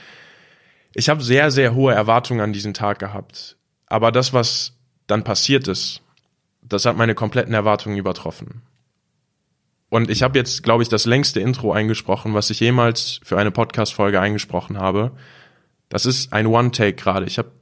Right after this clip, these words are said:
nicht eine Version vorher gehabt, die ich irgendwie abgebrochen hab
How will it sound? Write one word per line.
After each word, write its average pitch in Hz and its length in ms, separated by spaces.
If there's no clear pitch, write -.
nicht 107 260
eine 131 220
Version 120 320
vorher 113 260
gehabt, 107 240
die 104 60
ich - 100
irgendwie 101 240
abgebrochen 120 560
hab 123 220